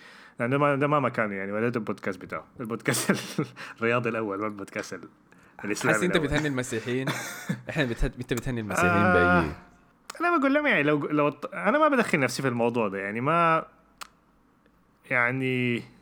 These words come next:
Speaker 1: لو اضطريت أعملها بعملها، لكن ما باخد يعني، ما، ما ببادر مني يعني، ما، ما،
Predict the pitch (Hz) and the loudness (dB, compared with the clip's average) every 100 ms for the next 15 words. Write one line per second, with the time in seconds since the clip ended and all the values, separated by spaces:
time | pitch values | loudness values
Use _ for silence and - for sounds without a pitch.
0 | - 131 143 - 156 226 247 156 196 214 | -4 0 2 2 2 2 2 4 4 4
1 | 156 135 165 - - 117 110 165 175 185 | 4 4 2 0 -6 -6 -4 -2 0 0
2 | - 165 - - - 113 113 123 151 151 | 0 -4 -8 -20 -8 -6 -4 0 2 2
3 | 147 - _ _ _ 151 190 196 156 147 | 0 -4 _ _ _ 2 4 6 6 6
4 | 156 131 131 135 101 113 143 131 147 | 4 2 2 2 2 0 -2 -2 -4